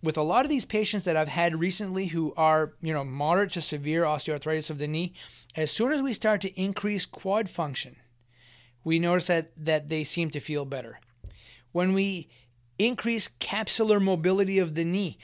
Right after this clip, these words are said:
okay, so that posterior capsule of the knee, especially when that becomes tight,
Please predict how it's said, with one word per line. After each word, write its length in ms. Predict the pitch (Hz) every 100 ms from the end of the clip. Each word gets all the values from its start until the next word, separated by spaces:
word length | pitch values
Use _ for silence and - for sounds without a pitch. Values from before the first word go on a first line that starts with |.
| -
okay, 280 | 147 147 180
so 140 | 180 160
that 180 | -
posterior 640 | - 196 208 - 220 220 208
capsule 480 | - 196 220 214 185
of 80 |
the 80 | 175
knee, 180 | 196 196
especially 420 | 156 196 190 175
when 140 | 147 156
that 180 | 208
becomes 360 | 233 196 208 180
tight, 320 | - 202 170